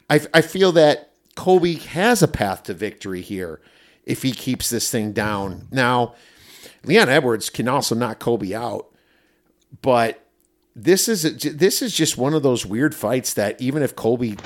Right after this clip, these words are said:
wins the, uh, the control, you know, the four, five, six minutes of control, they'd still give it the title back to Edwards. You know, I, I, I don't know what to do with this fight at the price. I think the price is probably pretty fair,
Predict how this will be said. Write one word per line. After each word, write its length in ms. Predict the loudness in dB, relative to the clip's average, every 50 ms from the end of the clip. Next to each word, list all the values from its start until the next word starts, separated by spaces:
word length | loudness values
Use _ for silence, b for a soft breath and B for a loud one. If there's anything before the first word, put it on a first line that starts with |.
| -16 -10 -6
wins 440 | -2 -2 0 0 -2 -4 -6 -6
the, 340 | -6 -4 -4 -4 -4 -6 -8 -10 _ _ _ _ -10 -10 -10 _ -10 -2
uh, 400 | 2 4 4 4 4 2 0 -2 -6 -8 _ _ _ _ _ _ _ _ _ _ _ -20 -18 -10 -8
the 80 | -6
control, 640 | -2 0 0 0 4 8 8 10 10 8 6 2 -4 _ _
you 120 | 0 2 2
know, 100 | 4 4
the 160 | 2 0 -2
four, 340 | -2 0 4 8 8 8 8
five, 320 | 6 4 2 4 2 0
six 300 | 0 0 -2 -2 -2 -2
minutes 260 | -2 -2 -2 -2 -4
of 60 | -6
control, 580 | -6 -6 -6 -2 2 6 6 8 8 6 4 b b b b b b b
they'd 360 | -16 -8 -2 0 0 2 2
still 240 | 2 4 6 6 6
give 200 | 6 6 4 4
it 160 | 2 -4 -2
the 120 | -4 -4 -2
title 320 | -2 0 0 2 2 2
back 280 | 2 2 0 0 0 -2
to 120 | -4 -2
Edwards. 640 | -2 -2 2 4 8 8 10 8 8 4 0 -8 -10 b b b b b b b b b b b b b b b _ _
You 160 | -4 -2 0 0
know, 300 | 2 2 0 0 -2 -4
I, 160 | -4 -4 -4 -2 0
I, 260 | 2 2 2 2 -2 -8 -18 -8 -2
I 100 | 0 0
don't 300 | 2 4 6 6 6 6
know 80 | 4 4
what 160 | 4 4 4 2
to 60 | -2
do 220 | -2 2 2 4
with 100 | 4 2
this 200 | 2 -2 -2 -2
fight 440 | -2 2 4 4 4 4 2 -2 -4
at 140 | -6 -6 -6
the 80 | -6
price. 560 | -4 0 2 4 4 4 4 2 0 -2 -4 -4 -4
I 80 | -2 0
think 180 | 0 0 0
the 60 | -2 -4
price 360 | -2 2 2 2 2 2 -2
is 120 | -6 -4
probably 320 | -2 0 2 2 2 2 0
pretty 280 | 0 -2 -2 -2 -2
fair, 600 | -2 -6 -6 -6 -4 -2 -2 -2 -2 -4 -8 -12